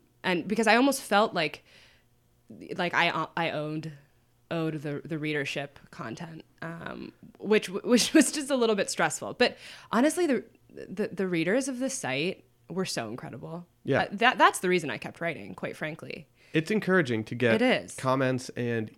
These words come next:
Speaker 2: even negative comments are kind of fueling in
Speaker 1: Okay.
Speaker 2: a way, because you can, you, if you take it the right way and have a thick skin, it makes you wanna be better and
Speaker 1: Okay,
Speaker 2: write better.
Speaker 1: you get that thick skin so fast, though.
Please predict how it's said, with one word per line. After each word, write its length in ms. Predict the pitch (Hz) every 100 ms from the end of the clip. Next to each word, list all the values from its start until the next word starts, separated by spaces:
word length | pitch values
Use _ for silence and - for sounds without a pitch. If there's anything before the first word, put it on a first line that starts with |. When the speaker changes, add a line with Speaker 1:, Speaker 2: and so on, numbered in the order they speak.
| _
Speaker 2:
even 240 | 165 226
negative 300 | 165 135 123
comments 320 | - 117 107 107
are 60 |
kind 180 | 101 107
of 280 | 101 95 - _ _ _ _ _ -
fueling 400 | - - 143 135 190
in 80 |
Speaker 1:
Okay. 40 | 147
Speaker 2:
a 60 |
way, 220 | 113 107 104
because 560 | 113 123 117 110 110
you 120 | 123
can, 400 | 117 123 113 98 - _ 104
you, 160 | 123 117 -
if 140 | 127
you 60 | 135
take 240 | 131 175
it 100 | 151
the 80 | -
right 200 | 143 120
way 280 | 117 107 101
and 80 | 107
have 120 | 117
a 40 | 113
thick 220 | 117 110
skin, 460 | - 139 110 101 - _ _ _ _ _ _ _ -
it 100 | 120
makes 260 | 120 117
you 60 | 117
wanna 140 | 104
be 120 | 101 107
better 220 | 82 71
and 140 | 202
Speaker 1:
Okay, 120 | 185 147
Speaker 2:
write 60 | -
better. 120 | 202
Speaker 1:
you 60 |
get 220 | 202 214 180
that 260 | 156 -
thick 160 | 156 -
skin 320 | - 139 143
so 240 | - 135
fast, 360 | 143 135 131 -
though. 320 | 156 160 170